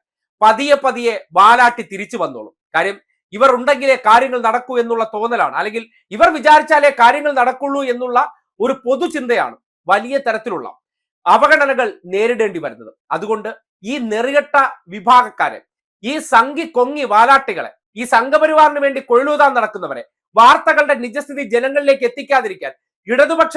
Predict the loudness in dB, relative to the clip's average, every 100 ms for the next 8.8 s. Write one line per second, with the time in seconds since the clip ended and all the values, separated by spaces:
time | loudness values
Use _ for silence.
0 | -6 -4 -2 2 2 2 2 2 -2 -2
1 | -2 -2 0 -2 -2 -6 -20 -4 -2 -2
2 | _ _ _ -2 0 0 -2 0 -2 -4
3 | -10 -10 -14 _ -6 -4 -2 2 2 2
4 | -6 -2 -2 2 0 0 -4 -6 -6 -8
5 | -14 -18 _ -6 -4 -4 -4 -10 -6 -6
6 | -8 -6 -2 2 0 0 -12 _ -8 -6
7 | -4 -2 -2 0 -2 -2 -6 -12 -12 -12
8 | -10 -12 -12 _ -6 -4 -2 2